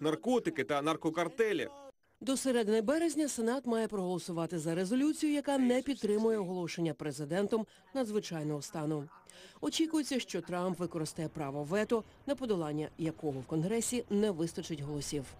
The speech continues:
Speaker 2: Паралельно доля оголошеного Трампом надзвичайного стану вирішується в судах. І саме позиція Конгресу, який спочатку не підтримав, а потім спробував заблокувати дію надзвичайного стану, стане одним із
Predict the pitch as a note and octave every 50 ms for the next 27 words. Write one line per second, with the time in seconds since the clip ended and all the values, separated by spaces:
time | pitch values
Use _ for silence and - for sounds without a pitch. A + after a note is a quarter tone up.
0 | - - - - G3+ G3 G3+ G3+ G#3 G#3+ A3+ A3 G#3 G3 F3+ D#3 D3 D#3+ D3+ D3
1 | D3 - - C#3+ C#3 D3 C#3+ C3+ C3 - D3 C3+ C3+ B2+ C#3+ D3 C#3 B2+ D3 C#3+
2 | C#3+ C#3+ C#3+ C3+ C#3+ D3 - - D3 C#3 C#3 D3+ F3+ F3+ - - A#3+ A#3+ B3 B3
3 | - - G3+ F3+ F#3+ E3 D#3+ E3 - - F3+ E3+ - - D#3+ - - - E3+ D#3+
4 | D#3+ D3+ D3 C#3+ - - - - - - - - - - - B3+ - - C#4+ C#4
5 | C#4 C4 - C#4 A#3+ B3 C4+ B3 - C#4 C4 - B3+ A3+ G#3 G#3 A3 A#3 - -
6 | A3+ F#3+ E3 - E3+ D3 - - - E3+ - F#3 E3 - - F#3+ F3+ G3 G#3+ G#3
7 | - B3 - - G3 G3+ A3 A#3 A3+ G#3 G3 E3+ - E3+ E3+ E3 D3+ E3+ D#3+ D3
8 | - - F3+ F3 E3 E3 E3 E3+ E3 - - - F3+ D#3+ G#3 G3+ F3+ G#3+ G#3+ G#3
9 | G#3 G3 F3 D#3 C#3 C3 - D3 C#3 D3 D3+ D3 C#3+ D3 C#3 C3 C#3+ D3 - -
10 | C#3 C#3 C#3 C3+ C#3+ F3 - - A3+ A3+ A3+ A#3 A#3 A3+ - - - - - -
11 | - - D4 C#4 C#4 C4+ - A3 G3 E3 F3 F#3 F#3+ - F#3 E3+ -